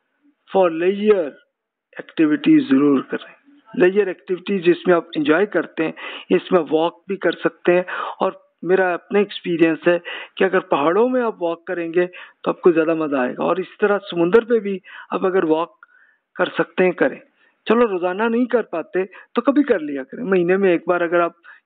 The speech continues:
के करीब है और अगर दूर है तो साल में एक बार कर लिया करें।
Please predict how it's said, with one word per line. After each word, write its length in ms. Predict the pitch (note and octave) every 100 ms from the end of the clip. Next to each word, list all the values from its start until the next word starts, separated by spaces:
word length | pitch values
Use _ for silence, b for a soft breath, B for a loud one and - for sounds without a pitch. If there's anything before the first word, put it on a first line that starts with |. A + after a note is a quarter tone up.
| -
के 60 | G3
करीब 360 | F3 F#3 F#3
है 140 | F3 - B B G#3+
और 80 |
अगर 160 | G#3 G3+
दूर 220 | F#3+ A3+
है 60 | G3
तो 120 | F3+
साल 260 | D3+ D#3+ F#3+
में 100 | A3+
एक 100 | G#3
बार 160 | G#3 F#3+
कर 160 | F3
लिया 240 | D#3+ D#3 D#3
करें। 220 | D#3+